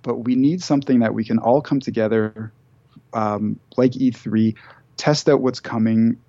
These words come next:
rub shoulders with some of the best and brightest out there, and, and keep that going. And I'm really hoping that covid doesn't end up dismantling E three, because I think it's going to be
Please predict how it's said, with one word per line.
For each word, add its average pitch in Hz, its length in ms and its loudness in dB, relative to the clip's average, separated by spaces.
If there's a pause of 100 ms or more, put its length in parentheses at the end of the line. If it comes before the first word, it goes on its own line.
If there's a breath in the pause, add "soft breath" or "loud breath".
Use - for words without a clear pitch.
rub 123 380 2
shoulders 120 580 -2
with 107 180 -4 (160)
some 120 280 0
of 110 40 0
the 113 80 -2
best 113 360 0
and 113 100 2
brightest 107 400 -2
out 113 240 -2
there, 107 340 0
and, 113 200 -2
and 113 120 -2
keep 123 280 -2
that 110 240 2
going. 101 400 -4
And 120 120 0
I'm 120 140 2
really 135 220 6
hoping 120 380 0
that 110 180 0 (400 loud breath)
covid 123 420 2
doesn't 117 380 0
end 110 240 0
up 98 200 -2 (280)
dismantling 113 760 0
E 110 140 -4
three, 117 300 4
because 113 320 0
I 110 80 4
think 117 240 0
it's 123 160 2
going 113 240 2
to 107 100 -4
be 107 320 0